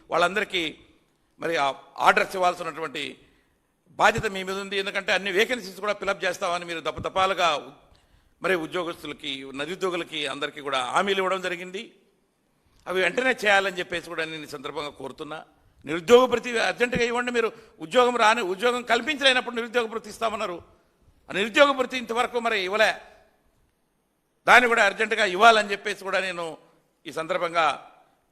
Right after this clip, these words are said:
ప్రభుత్వాన్ని, ఆ, కోరుతూ ఉన్నాను. అదేవిధంగా మరి నేను ఉద్యోగులకు ఇచ్చారు,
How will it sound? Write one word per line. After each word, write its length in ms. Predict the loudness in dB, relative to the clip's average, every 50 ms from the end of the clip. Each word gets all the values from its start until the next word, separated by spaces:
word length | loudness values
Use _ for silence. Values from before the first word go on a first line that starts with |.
| _ _ _ _ -6
ప్రభుత్వాన్ని, 680 | -6 -4 -4 -6 -4 -2 -2 -2 -2 -2 -6 -8 -10 -14 -18 _ _ _ _ _ _ _ _ _ _ _ _ -8
ఆ, 400 | -4 -2 0 0 2 0 0 -2 -4 -4
కోరుతూ 320 | 0 0 0 2 2 0 0
ఉన్నాను. 460 | 0 2 2 0 2 0 -2 -4 -6 -12 -20 _ _ _ _ _ _ _ _ _ _ _ _ _ _ _ _ _ _ _ _ _ -6
అదేవిధంగా 720 | 2 6 8 8 8 6 2 0 0 -2 -4 -6 -10 -18 -20 _ _ _ _ _ _ _ _ _ _ _ _ _ _ _ _ _ _ _ _ _
మరి 540 | -2 2 4 4 4 2 0 -4 -10 -18 -20 -20 _ _ _ _ _ _ _ _ _ _ _ _ _ _ _ _ _ _ _ _ _ _ -4
నేను 420 | -2 0 0 0 0 -2 -4 -10 -14 -16
ఉద్యోగులకు 480 | -10 2 6 8 8 8 8 4 2 -2
ఇచ్చారు, 360 | -2 2 2 2 2 2 -4